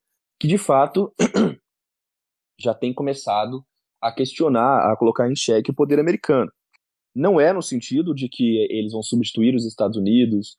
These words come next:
rapidamente, de uma forma simples, et cetera. A gente tá falando de um país como os Estados Unidos que ainda detém a liderança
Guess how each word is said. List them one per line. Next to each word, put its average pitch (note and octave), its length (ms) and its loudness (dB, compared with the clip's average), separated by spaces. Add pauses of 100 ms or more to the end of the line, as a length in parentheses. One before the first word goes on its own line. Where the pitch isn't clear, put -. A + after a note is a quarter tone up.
(340)
rapidamente, A2 920 0
de - 80 -12
uma G#2 140 -6
forma G2+ 220 -4
simples, G#2+ 640 -2
et F#2 140 -6
cetera. - 360 -8 (380)
A - 60 -2
gente A#2+ 140 0
tá D#3+ 100 0
falando C#3 320 2
de C#3+ 100 2
um C3+ 80 2
país F#2+ 360 0
como F#2 160 -6
os G2 60 -6
Estados F#2+ 280 -2
Unidos B2 300 0
que - 80 -2
ainda C3 280 0 (100)
detém C#3 680 -2 (880)
a F2 80 0
liderança G2 720 0